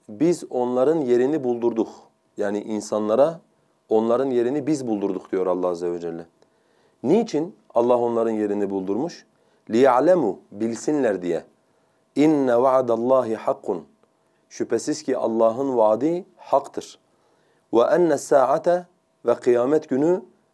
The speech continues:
لَا رَيْبَ ف۪يهَا Onda hiçbir şüphe yoktur. اِذْ يَتَنَازَعُونَ بَيْنَهُمْ اَمْرَهُمْ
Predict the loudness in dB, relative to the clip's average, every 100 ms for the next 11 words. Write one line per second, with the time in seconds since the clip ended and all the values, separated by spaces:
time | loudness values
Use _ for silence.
0 | 0 4 6 6 4 2 -2 -6 -10 -16
1 | _ _ -4 0 4 4 2 -8 _ _
2 | _ -2 -2 0 -4 -4 -6 0 2 0
3 | -6 _ _ _ -2 2 2 2 -8 -8
4 | _ _ _ _ _ _ _ _ _ _
5 | _ _ _ _ _ _ _ _ _ 4
6 | 4 4 -2 2 4 4 4 4 4 6
7 | 4 4 2 4 4 4 4 0 -2 0
8 | 0 2 0 0